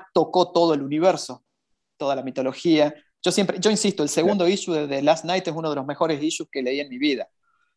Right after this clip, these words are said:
Speaker 1: lo cual es raro decirlo, que sea la segunda parte, una tercera parte, y que sea una continuación, no algo autocontenido, pero creo que fue de los
Speaker 2: Y lo,
Speaker 1: mejores issues,
Speaker 2: lo, lo
Speaker 1: este.
Speaker 2: que decíamos la otra vez, eh,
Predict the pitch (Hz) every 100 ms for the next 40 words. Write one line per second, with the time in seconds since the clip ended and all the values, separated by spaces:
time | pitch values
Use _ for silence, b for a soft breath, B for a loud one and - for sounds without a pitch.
0 | _ _ - 123 156 160 151 165 170 151
1 | 139 - 165 165 165 - 131 - 143 135
2 | 127 131 143 139 143 156 135 123 131 -
3 | 147 139 147 - 165 - 143 123 - 147
4 | 135 117 120 120 113 - 156 123 131 127
5 | 113 107 127 127 123 127 147 151 143 -
6 | _ _ _ - 127 160 156 143 147 143
7 | 113 127 143 139 135 143 - 110 107 117
8 | 113 113 107 - 143 131 117 117 110 123
9 | 107 - 104